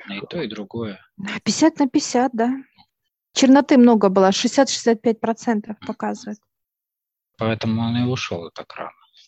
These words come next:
Speaker 1: получается, да?
Speaker 2: Да. Была связь бурная у него,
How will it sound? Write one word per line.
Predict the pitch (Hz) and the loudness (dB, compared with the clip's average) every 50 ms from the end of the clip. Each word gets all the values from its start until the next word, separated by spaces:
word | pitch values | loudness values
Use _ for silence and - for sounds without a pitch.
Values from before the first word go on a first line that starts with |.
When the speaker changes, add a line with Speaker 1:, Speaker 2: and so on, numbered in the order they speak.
| _ | _
Speaker 1:
получается, | - - _ - - - - - - - - - | -20 -20 _ -18 -18 -16 -16 -14 -14 -16 -14 -16
да? | 226 226 - | -16 -12 -8
Speaker 2:
Да. | 214 202 202 202 240 247 269 294 - _ _ _ _ _ _ _ _ _ _ _ _ _ _ _ _ _ _ _ _ _ _ | -6 -2 0 2 2 2 0 -2 -6 _ _ _ _ _ _ _ _ _ _ _ _ _ _ _ _ _ _ _ _ _ _
Была | - - 208 233 254 254 247 247 | -8 -2 2 4 6 6 6 4
связь | 240 - - 247 269 277 277 - - - 208 | 2 0 0 2 4 4 4 2 0 -4 -4
бурная | 208 202 202 202 226 240 262 240 226 226 220 214 214 | -4 -2 -4 -2 0 0 0 2 2 4 4 4 4
у | 208 | 2
него, | 208 208 208 214 214 214 220 220 220 214 202 | 2 2 0 0 -2 -2 -2 0 0 2 2